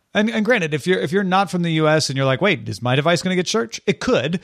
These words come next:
Ch-, again, chances are it won't. The predominance of the chances, w-, again, a million per day, thirty-three thousand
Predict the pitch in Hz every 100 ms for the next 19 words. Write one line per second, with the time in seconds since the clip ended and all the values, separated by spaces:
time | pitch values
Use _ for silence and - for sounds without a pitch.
0 | - - 240 190 214 123 107 - 190 226
1 | 151 135 160 135 117 151 120 - - -
2 | 127 143 165 196 147 135 - 147 117 123
3 | 156 156 123 107 110 139 131 131 139 113
4 | 98 123 135 143 156 202 233 226 208 160
5 | 190 165 127 113 113 - _ _ _ _
6 | - - 170 185 190 170 160 170 151 156
7 | 156 143 123 117 107 104